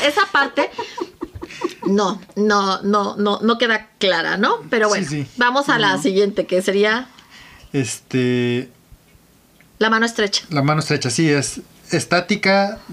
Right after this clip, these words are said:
Speaker 2: es estática, tiene, este, eh, es discreta, calma e-, y, y tiene inercia.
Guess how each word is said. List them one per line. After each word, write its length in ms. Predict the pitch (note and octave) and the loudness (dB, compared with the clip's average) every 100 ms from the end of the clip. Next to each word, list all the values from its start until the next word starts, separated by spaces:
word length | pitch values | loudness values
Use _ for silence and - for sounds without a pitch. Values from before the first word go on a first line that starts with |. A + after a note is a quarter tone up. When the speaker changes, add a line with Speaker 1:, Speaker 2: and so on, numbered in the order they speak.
| - - - - - | -20 -20 -20 -8 -2
Speaker 2:
es 220 | E3 E3 | 0 0
estática, 440 | D#3 F#3 G3 F#3 | -2 -2 0 0
tiene, 360 | F3 E3 E3+ E3 | 0 0 0 0
este, 320 | C3+ C#3 - - G#3+ | 0 -2 -2 -10 -4
eh, 520 | D3+ C3+ C3 C3 C3 C#3+ | 0 2 2 0 0 0
es 180 | C#3 - - | -2 -4 -6
discreta, 800 | D3+ D#3 - D#3+ E3 F3+ G3 - - - - - - - | -2 -2 0 0 2 0 0 -4 -16 -14 -14 -14 -16 -4
calma 460 | D3 D3+ F3 F#3 - _ - | 0 2 2 0 -4 _ -2
e-, 300 | F3 F#3 - - - - - - | 0 0 -4 -16 -20 -20 -16 -12
y, 120 | F#3+ - | -8 -2
y 140 | D#3+ | 0
tiene 240 | D#3 D3 | 0 0
inercia. 480 | D3+ F3+ F#3 - A#2 | 2 2 0 -2 -6